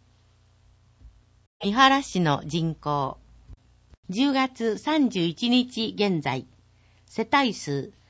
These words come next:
四万三千九百三十五世帯、プラス百五十九。人口、九万八千八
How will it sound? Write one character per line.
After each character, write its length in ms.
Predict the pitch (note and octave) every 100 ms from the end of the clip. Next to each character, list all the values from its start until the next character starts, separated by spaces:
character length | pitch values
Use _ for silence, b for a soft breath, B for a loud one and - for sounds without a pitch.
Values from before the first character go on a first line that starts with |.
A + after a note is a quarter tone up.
| b b
四 300 | A3 C4 C4+
万 180 | C4 B3+
三 320 | B3+ A#3 A3+
千 240 | A3 A3
九 260 | A3 C#4 C#4
百 240 | B3 G#3
三 320 | - B3+ B3 G3+
十 200 | E3 D3+
五 120 | F#3+
世 220 | G3 A#3+
帯、 240 | F3+ C3+ - _ _ b b -
プ 80 | G3+
ラ 140 | A3
ス 340 | - G3 G3 -
百 400 | - F#3+ - B3+
五 160 | E3+ F3+
十 260 | G#3 G#3+ F#3
九。 300 | - G#3+ F3 - _ b b b b -
人 300 | E3+ A#3 A#3+
口、 420 | - G3+ F3+ - b _
九 200 | - C#4
万 300 | C#4+ C#4+ C4+
八 160 | A#3 C4
千 380 | - G3+ F3 D#3+
八 140 | G3